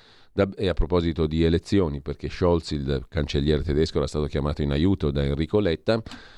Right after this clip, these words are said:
con poco frutto, ma questo è normale. Comunque, al di là di questo, da Berlino Roberto Giardina su Italia Oggi racconta del governo tedesco paralizzato. "È scontro dalle centrali nucleari al contributo per il gas.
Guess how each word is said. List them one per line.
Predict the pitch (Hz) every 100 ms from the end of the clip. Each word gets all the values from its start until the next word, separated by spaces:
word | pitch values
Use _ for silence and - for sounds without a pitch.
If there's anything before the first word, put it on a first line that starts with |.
| - _ _
con | - 80
poco | 78 76
frutto, | 78 95 98 -
ma | 76 69
questo | 80 -
è | 73 73
normale. | 78 98 95 87 98
Comunque, | 110 113 98
al | 87
di | 98
là |
di | 110
questo, | 120 85 85
da | 82
Berlino | 95 101 110 87
Roberto | 80 87 90 85
Giardina | 85 82 92 82
su | - 73
Italia | 87 85 98
Oggi | 87 87 78
racconta | 78 82 85 80 80 73
del | 71
governo | 71 78 87 82 76 73
tedesco | 107 90 90 - - 90 - - - - -
paralizzato. | 127 131 131 123 113 87 82 73 73 80 78 -
"È | 90
scontro | - 127 123 87 82 78 78
dalle | 87 87
centrali | - 92 110 107 90
nucleari | 104 113 101 98 120 135 117
al | 92
contributo | 107 107 92 90 104 - -
per | 90
il | 87 80
gas. | 82 73 71 -